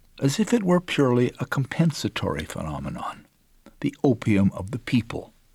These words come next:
as Karl Marx expressed this idea, something people have turned to only because of their disillusionment with the performance of more secular regimes.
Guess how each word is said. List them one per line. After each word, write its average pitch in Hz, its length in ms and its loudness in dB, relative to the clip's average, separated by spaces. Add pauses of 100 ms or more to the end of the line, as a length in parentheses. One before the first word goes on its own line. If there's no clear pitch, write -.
as - 180 -12
Karl - 300 -8
Marx 73 400 -8
expressed - 480 -6
this - 180 -10
idea, - 480 -10 (720)
something 226 460 4 (100)
people 180 300 0
have 160 240 2
turned 127 380 4
to 113 360 4
only 170 400 6
because 143 500 2
of 117 160 2
their 117 140 4
disillusionment 123 1300 4
with - 200 -2
the 135 80 0
performance 85 760 -2 (200)
of 113 120 -2
more 90 180 2
secular 98 540 -2
regimes. 64 760 -8